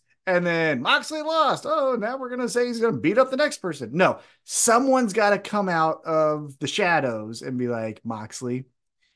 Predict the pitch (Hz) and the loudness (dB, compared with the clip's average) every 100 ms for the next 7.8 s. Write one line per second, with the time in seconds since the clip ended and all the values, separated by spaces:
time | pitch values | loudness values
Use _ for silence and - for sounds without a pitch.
0 | _ _ - 143 139 135 131 123 139 123 | _ _ -8 -8 -2 -2 0 -2 -2 -2
1 | - 107 131 135 - 139 135 131 120 - | -8 -6 -4 -2 -2 -2 -2 -2 -8 -18
2 | - 143 135 131 135 123 107 127 131 127 | -8 -2 0 0 0 -2 -2 0 0 0
3 | 123 131 139 131 147 147 139 _ _ - | -4 -4 -4 -2 -4 -4 -4 _ _ -20
4 | 123 139 - 139 135 135 127 123 - _ | -8 -6 -4 -4 -2 0 0 -2 -8 _
5 | 120 107 127 135 131 127 135 120 - 113 | -8 -4 -4 -4 -6 -4 -2 -4 -4 -6
6 | 107 _ _ _ _ 120 117 123 123 120 | -8 _ _ _ _ -6 -2 0 0 -2
7 | 123 120 123 123 110 110 110 104 | -2 -2 -2 -2 -2 -6 -8 -10